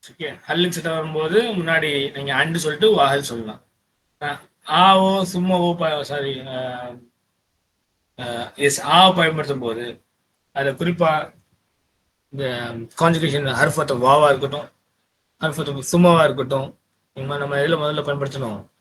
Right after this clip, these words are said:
முதல்ல ஹர்ஃப் இஸ்திஃபாம் பயன்படுத்தி அதுக்கப்புறம் நம்ம என்ன செய்யணும்? வாவாவையோ அல்லது சும்மாவையோ கொண்டு வரணும்.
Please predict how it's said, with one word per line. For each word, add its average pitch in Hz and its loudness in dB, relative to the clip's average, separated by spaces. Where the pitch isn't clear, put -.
முதல்ல 170 4
ஹர்ஃப் 147 0
இஸ்திஃபாம் 151 -2
பயன்படுத்தி 170 4
அதுக்கப்புறம் 147 0
நம்ம 127 -4
என்ன 135 -6
செய்யணும்? 131 -2
வாவாவையோ 123 2
அல்லது 120 -4
சும்மாவையோ 131 -4
கொண்டு 110 -4
வரணும். 95 -10